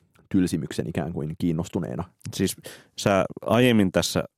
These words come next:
Speaker 2: mainitsit, että, että moneen levyyn, vaikkapa just Courtney Barnettiin tai Lordeen päätymisen peruste on se, on juuri ne sanoitukset.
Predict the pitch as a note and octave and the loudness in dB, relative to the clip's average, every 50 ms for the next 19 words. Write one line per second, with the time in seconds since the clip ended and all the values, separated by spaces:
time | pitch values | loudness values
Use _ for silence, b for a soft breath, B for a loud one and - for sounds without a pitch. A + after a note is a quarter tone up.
0 | _ _ _ _ _ - F2 F2+ F2+ F2+ F2+ E2+ D#2+ D#2 - - - - - - | _ _ _ _ _ -2 0 2 4 4 4 2 0 -4 -8 -12 -10 -10 -10 -8
1 | _ - D#2+ - - F2 - - E2 E2 F2 F#2 F#2+ F#2+ F2+ F2 E2+ D#2+ D#2 D2+ | _ -6 -6 -6 -6 -10 -10 -6 -4 0 4 4 4 6 4 4 2 2 0 0
2 | D#2 D#2+ D#2+ D#2+ E2+ D#2+ D2+ D2+ D2 b b b b b b b b b - E2+ | 0 0 2 2 2 2 2 0 -2 b b b b b b b b b -2 -2
3 | E2+ E2 - - D2+ - E2 D2+ C#2+ C#2+ - - - - - _ _ - - E2+ | -2 0 -2 -4 -4 -2 0 0 0 -2 -4 -8 -12 -20 -20 _ _ -4 -2 -2
4 | D#2+ - D#2+ D2+ E2+ E2 D#2+ D#2 D2 - - C#2 D2 C#2+ - D2 D2 D2+ E2 E2+ | -2 -2 -2 0 0 0 0 0 -2 -6 -6 -6 -6 -4 -4 -4 -2 0 0 0
5 | D#2+ D2+ C2 - C#2 B1+ B1 C2 C#2 - - D#2 D#2+ D#2 - - C#2+ C#2+ - - | 0 -2 -2 -4 -4 -4 -4 -8 -8 -4 -2 -2 -2 -2 -2 -4 -6 -6 -6 -8
6 | C2 D2 - - E2+ E2 D2 D2 - - - - - F#2+ F#2 E2+ - - C#2+ - | -10 -8 -2 0 0 0 0 -2 -6 -8 -6 -2 0 0 0 0 0 -2 -4 -4
7 | - b b b b b b b b b b - - F2+ F#2+ F#2+ F2+ E2 D#2 D2 | -6 b b b b b b b b b b -4 0 2 4 4 4 4 2 0
8 | D2+ D#2 - - E2+ D#2+ D2+ B1+ A1+ - - - - - - - - - | -2 -2 0 0 0 2 0 -2 -4 -6 -10 -12 -12 -12 -14 -14 -18 -20